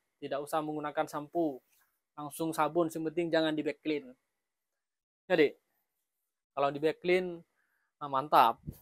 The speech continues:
Hancur mesin telur. <laughs> Kan ya nih. Ini lagi pun saya, banyak pun saya. Dan lamiri original ini banyak datang lagi. Uh, mantap ya,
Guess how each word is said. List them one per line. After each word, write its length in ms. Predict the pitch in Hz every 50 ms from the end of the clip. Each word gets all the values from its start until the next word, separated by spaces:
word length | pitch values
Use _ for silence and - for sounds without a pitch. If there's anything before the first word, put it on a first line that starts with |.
| _ _
Hancur 400 | - 147 143 139 - 160 156 151
mesin 160 | 156 156 147 143
telur. 320 | 139 135 123 127 - - _ _ _ _ _ _ _ _ _ _ _ _ _ _ _ _ _ _ _ _ _ _ _ _ _ _ _ _ _ _ _ _ _ _ -
<laughs> 1300 | - 175 - _ _ _ - - 185 - _ _ _ _ _ _ - 233 233 _ _ _ - - 233 - -
Kan 80 | 208 180 190 202
ya 160 | 202 196 175
nih. 160 | 156 131 - _ _ _ _ _ _ _ _ _ _ _ _ _ _ _ _ _ _ _ _ _ _ _ _ _ _ _ _ _ _ _ _ _ _ _ _ _ _ _ _ _ _ _ _ 165 165 _ _ _ - 160
Ini 80 | 151 147
lagi 240 | 151 151 151 151 156
pun 160 | 151 156 156
saya, 240 | 147 180 170 165 165
banyak 320 | 165 165 165 175 170 160
pun 80 | 170 175
saya. 320 | - - 185 185 208 - - _ _ _ _ _ _ _ _ _ _ _ _ _
Dan 160 | - 160 160 160
lamiri 320 | 160 165 165 165 170 165
original 480 | 160 160 156 151 165 170 170 170 175 175 175
ini 240 | 175 170 170 170 156
banyak 400 | 160 160 165 175 180 - - _
datang 320 | 160 160 156 - 160 160
lagi. 320 | 165 165 165 165 170 180 185 _ _ _ _ _ _ _ _ _ _ _ _ _ _ _ _ _ _ _ _ _ _ _ -
Uh, 80 | 160 - _
mantap 400 | - 160 151 156 - 151 147 147
ya, 160 | 165 170 185